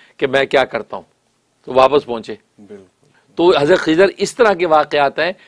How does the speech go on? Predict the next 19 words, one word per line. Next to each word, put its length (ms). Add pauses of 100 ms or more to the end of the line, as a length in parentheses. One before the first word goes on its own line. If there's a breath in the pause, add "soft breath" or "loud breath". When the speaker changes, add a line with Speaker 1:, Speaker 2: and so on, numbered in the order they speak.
(140 soft breath)
Speaker 1:
वो 60
किसी 280
पीर 220
मुर्शिद 400
का 100
पता 280
दे 160
देते 260
कि 100
वह-, 220
वहाँ 300
तुम्हारी 300
मंजिल 360
है, 100 (260 soft breath)
वहाँ 200
तुम्हारी 280
मुराद 360
है। 100 (180)
Speaker 2:
जी। 220